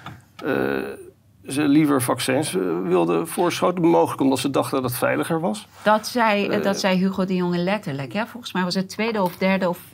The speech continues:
Speaker 2: vierde, een van de eerste, eh, persconferenties. Die zei: "We komen hier uit alleen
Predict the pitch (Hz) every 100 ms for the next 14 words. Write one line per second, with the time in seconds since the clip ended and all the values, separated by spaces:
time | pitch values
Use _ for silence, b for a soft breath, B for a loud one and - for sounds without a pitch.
0 | - - - - 214 208 - 247 240 214
1 | - 220 214 - 196 185 190 B B -
2 | 185 175 170 160 - 208 - 160 156 120
3 | 120 - 151 - 170 175 151 - - -
4 | - - 202 185 175 175 170 160 - 220
5 | 247 - 196 185 190 208 240 359